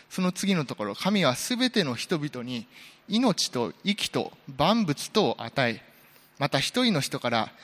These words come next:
あらゆる民族を作り出して、地の全面に住まわせ、それぞれの、それぞれに時代を区分し、国土の境界をさざ-、定めてくださったのであるというふうに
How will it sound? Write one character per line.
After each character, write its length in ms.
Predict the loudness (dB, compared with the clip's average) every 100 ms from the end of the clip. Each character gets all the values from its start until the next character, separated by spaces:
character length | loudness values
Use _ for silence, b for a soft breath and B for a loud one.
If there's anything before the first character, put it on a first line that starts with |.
| B -2
あ 100 | 2
ら 140 | 4
ゆ 120 | 4
る 120 | 2 2
民 260 | 0 -2
族 260 | -2 -4 -4
を 100 | -4
作 280 | -6 -4 -2
り 120 | 2
出 120 | 0
し 80 | 0
て、 200 | -4 -6 -14 _ -2
地 160 | 2
の 180 | 2 0
全 360 | 0 0 2 2
面 220 | 0 0
に 120 | -2
住 220 | -2 -2
ま 100 | 2
わ 120 | 4 2
せ、 200 | -2 -6 B B B B B
そ 160 | -2 4
れ 140 | 6
ぞ 120 | 6
れ 100 | 4
の、 200 | 2 -2 -4 -6
そ 140 | 4
れ 80 | 4
ぞ 120 | 6
れ 120 | 4 2
に 220 | -2 -2
時 160 | 2
代 240 | 4 4 4
を 60 |
区 180 | 2 0
分 180 | 0 0
し、 280 | 0 -2 -6 B B B B
国 280 | 0 2 4
土 100 | 2
の 120 | 0
境 240 | -2 -2 2
界 200 | 2 4
を 160 | 2
さ 220 | -2 -2
ざ-、 180 | 0 0 -2
定 320 | -2 2 4
め 160 | 4 2
て 260 | 2 2 2
く 140 | 0
だ 120 | -2
さ 120 | -2
っ 40 | -8 -6
た 140 | -4
の 100 | -2
で 120 | 0 0
あ 80 |
る 120 | -2 -8 B B B B _
と 100 | -2
い 80 | 0
う 20 |
ふ 100 | 0
う 80 | -2
に 360 | 0 -2 -4